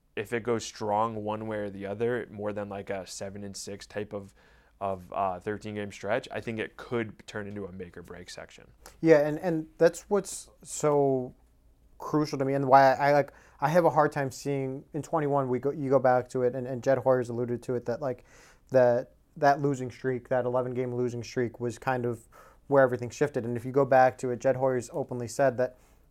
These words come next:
Speaker 2: they were beginning to scout for starting pitching, right? 'Cause they were gonna be buyers before that eleven-game losing streak. They were gonna be buyers. They're gonna be looking for starting pitching. And what kind of happened in that eleven-game losing streak, the starting pitching wasn't as strong as it had been early on in the season.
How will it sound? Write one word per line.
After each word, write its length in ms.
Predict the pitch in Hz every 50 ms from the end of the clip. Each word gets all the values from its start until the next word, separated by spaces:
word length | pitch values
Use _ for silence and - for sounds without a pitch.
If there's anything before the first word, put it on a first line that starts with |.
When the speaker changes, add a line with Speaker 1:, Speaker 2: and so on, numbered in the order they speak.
| _ -
Speaker 2:
they 80 | 147
were 120 | 156 170 160
beginning 340 | 143 135 156 156 151 135
to 60 | 123 -
scout 440 | - - - 143 131 120 107 -
for 140 | - - 127
starting 280 | - - 135 123 120 110
pitching, 340 | - - 123 120 120 120 117
right? 200 | 120 127 123 -
'Cause 120 | 135 120
they 80 | 123 127
were 100 | 123 117
gonna 180 | 131 135 139
be 140 | 135 143 135
buyers 440 | 131 127 120 120 120 120 120 120 110
before 260 | 123 113 - 131 127
that 100 | 120 120
eleven-game 460 | 117 120 120 117 120 117 117 117 117 113
losing 200 | 117 110 113 107
streak. 200 | - 120 113 -
They 80 | 117
were 80 | 117 117
gonna 140 | 131 131 123
be 100 | 131 127
buyers. 280 | 127 123 120 120 117
They're 80 | 120 117
gonna 120 | 120 123
be 80 | 117 123
looking 240 | 127 127 - 127 117
for 100 | 120 113
starting 260 | - 123 120 120 113
pitching. 360 | - 131 123 123 123 120 113 - - - - - - _ _ _ _ _ _ _ _ - -
And 480 | 156 151 143 139 135 131 131 135 - - _ _ _ _ _ _ _ _ _ _ _ _ - 170 139 131
what 160 | 143 165 160
kind 160 | - 180 170
of 80 | 156 123
happened 320 | 139 135 139 147 156 156
in 60 | 151
that 100 | 139 127
eleven-game 540 | 123 135 131 131 131 139 127 127 123 120 117
losing 240 | 120 131 131 143 139
streak, 200 | - 175 165 -
the 80 | 131
starting 300 | - - - 170 208 156
pitching 300 | - - 156 156 139 123
wasn't 260 | 117 120 123 120 123 131
as 140 | 127 117
strong 240 | - - 131 127 123
as 80 | 117 113
it 100 | 120 110
had 240 | 117 123 131 123 117
been 220 | 123 123 127 - _ _ -
early 240 | 147 135 131 131 131
on 180 | 127 127 123
in 80 | 120 120
the 80 | 117
season. 360 | 110 - 139 135 123 123 127